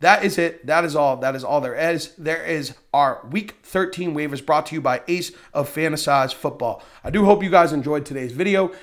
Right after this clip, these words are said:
If you did at any point, make sure that you leave a like, drop a comment, and subscribe to the channel. Help me reach my goal of five hundred subscribers on YouTube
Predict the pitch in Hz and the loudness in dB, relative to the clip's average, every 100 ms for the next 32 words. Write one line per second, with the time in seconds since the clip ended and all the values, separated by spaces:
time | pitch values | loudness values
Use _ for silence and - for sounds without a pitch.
0 | - 180 190 185 165 151 151 131 135 131 | -4 -2 2 2 2 0 -2 -4 -8 -8
1 | 131 143 131 120 98 131 226 190 165 156 | -8 -10 -10 -12 -10 -4 -4 0 2 2
2 | - - _ 175 165 151 147 143 143 143 | -2 -20 _ 6 6 4 -2 -2 -2 -6
3 | 135 139 127 - 135 127 - 131 113 - | -10 -10 -8 0 2 2 -2 -12 -10 -8
4 | 139 113 - _ - 196 208 208 202 180 | -8 -8 -14 _ -4 -2 0 -2 -2 -2
5 | 160 143 143 143 123 - 156 151 151 139 | -2 -2 -2 -4 -12 0 4 6 4 -2
6 | 135 127 123 - 170 165 160 151 - - | -8 -10 -14 -2 2 2 2 -8 -16 -14
7 | 110 123 185 - 175 | -10 -4 -4 -4 -8